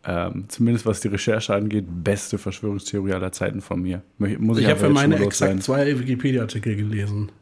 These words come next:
Speaker 2: Ich weiß nicht, wie
Speaker 1: Ja?
Speaker 2: es bei dir aussieht.
Speaker 1: <laughs>
Speaker 2: Erstmal,
Speaker 1: Sagen
Speaker 2: erstmal
Speaker 1: wir
Speaker 2: den,
Speaker 1: so.
Speaker 2: den, äh, Wikipedia-Artikel Verschwörungstheorien
Speaker 1: Ja.
Speaker 2: und dann natürlich den Artikel zu der entsprechenden Theorie.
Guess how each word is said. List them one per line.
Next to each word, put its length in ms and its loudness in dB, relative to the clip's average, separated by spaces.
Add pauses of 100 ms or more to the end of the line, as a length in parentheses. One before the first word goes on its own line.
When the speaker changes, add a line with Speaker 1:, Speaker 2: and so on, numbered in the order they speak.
Speaker 2:
Ich 80 -6
weiß 120 -2
nicht, 100 2
wie 40 4
Speaker 1:
Ja? 80 2
Speaker 2:
es 60 0
bei 80 0
dir 140 -2
aussieht. 280 -8 (360)
Speaker 1:
<laughs> 380 -20
Speaker 2:
Erstmal, 500 4
Speaker 1:
Sagen 100 -2
Speaker 2:
erstmal 320 6
Speaker 1:
wir 80 6
Speaker 2:
den, 100 4
Speaker 1:
so. 60 2
Speaker 2:
den, 340 2
äh, 160 0
Wikipedia-Artikel 640 0
Verschwörungstheorien 1300 2 (280)
Speaker 1:
Ja. 200 -4 (220)
Speaker 2:
und 300 4
dann 120 4
natürlich 360 2
den 280 0
Artikel 500 -4
zu 80 -8
der 100 -2
entsprechenden 460 -2
Theorie. 480 -2